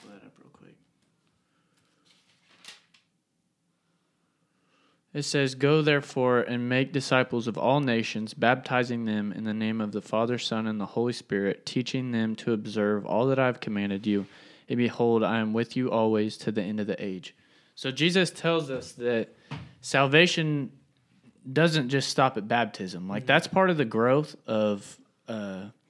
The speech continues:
Speaker 1: like, you, you, you find your salvation
Speaker 2: Mm-hmm.
Speaker 1: and then you get baptized, but it doesn't stop there. Then we're supposed to go out and share the word and make other disciples. And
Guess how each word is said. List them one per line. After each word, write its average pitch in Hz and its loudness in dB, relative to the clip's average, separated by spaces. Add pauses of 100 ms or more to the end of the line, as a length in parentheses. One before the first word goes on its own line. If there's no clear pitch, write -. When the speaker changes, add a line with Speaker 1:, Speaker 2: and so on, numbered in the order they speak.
(460)
Speaker 1:
like, 110 -10
you, 117 -4 (300)
you, 113 -4
you 120 -2
find 143 4
your 143 4
salvation 117 0 (100)
Speaker 2:
Mm-hmm. 123 -16 (140)
Speaker 1:
and 117 -4
then 127 -2
you 120 -2
get 117 0
baptized, 101 0 (640)
but 123 0
it 127 0
doesn't 127 -2
stop - 0
there. 90 -8 (320)
Then 147 2
we're 143 0
supposed - -8
to 131 -6
go 113 -2
out 120 2 (200)
and 98 -6
share 139 2
the 101 -2
word 92 -6
and 95 -10
make 107 -4
other 139 4
disciples. 90 -8 (800)
And 98 -6